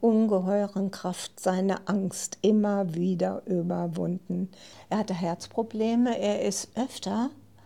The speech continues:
als gerade in dieser Zeit, dann ist er öfter von einem Arzt in den Schwarzwald geschickt worden,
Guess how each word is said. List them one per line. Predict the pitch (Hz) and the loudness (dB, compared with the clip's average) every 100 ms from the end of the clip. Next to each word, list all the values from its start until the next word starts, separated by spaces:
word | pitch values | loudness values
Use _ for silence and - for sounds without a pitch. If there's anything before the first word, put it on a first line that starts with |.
| - - | -20 -8
als | 190 202 - - - | -2 0 -2 -6 -4
gerade | 190 208 214 | 0 0 0
in | 202 196 | 0 2
dieser | 202 196 190 190 | 0 0 0 0
Zeit, | - 196 185 226 240 | -2 -2 2 0 0
dann | 226 262 247 | 0 2 2
ist | 240 190 | -2 -6
er | - 185 - | -2 -4 -2
öfter | 214 247 262 254 | -4 -4 -4 -4
von | - 214 | -2 -2
einem | - 185 196 202 196 - | -2 -2 0 0 -2 -4
Arzt | 175 185 214 277 - - - - | -2 0 -2 -4 -8 -16 -16 -6
in | - 208 | 2 4
den | 208 | 4
Schwarzwald | - 240 262 - 185 196 | 0 -2 -4 -4 -6 -6
geschickt | - 180 - 180 - - | -4 0 0 -2 -6 -6
worden, | 190 185 190 233 254 | -2 0 2 2 2